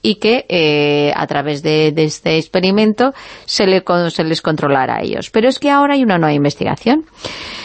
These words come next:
Y es que, eh, además es recientita,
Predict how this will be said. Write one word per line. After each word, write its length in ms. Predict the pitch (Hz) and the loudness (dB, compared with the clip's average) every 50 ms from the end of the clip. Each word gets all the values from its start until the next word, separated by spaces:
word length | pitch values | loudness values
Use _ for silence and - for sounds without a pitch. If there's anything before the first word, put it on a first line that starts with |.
| - - - - - | -16 -18 -16 -8 -2
Y 140 | - 220 226 | 0 2 2
es 180 | 233 226 - - | 2 0 -2 -4
que, 300 | - 254 247 262 262 - | -2 0 2 2 0 0
eh, 380 | - 214 196 190 185 180 180 175 | 0 2 2 4 4 4 4 2
además 400 | 160 156 156 156 156 165 160 - | 2 0 0 -2 -4 -4 -4 -4
es 140 | 165 156 - | -6 -4 -2
recientita, 800 | 175 165 160 - 175 170 170 196 208 208 - 233 247 285 311 | -2 -2 0 0 0 0 0 0 -2 0 2 2 2 2 2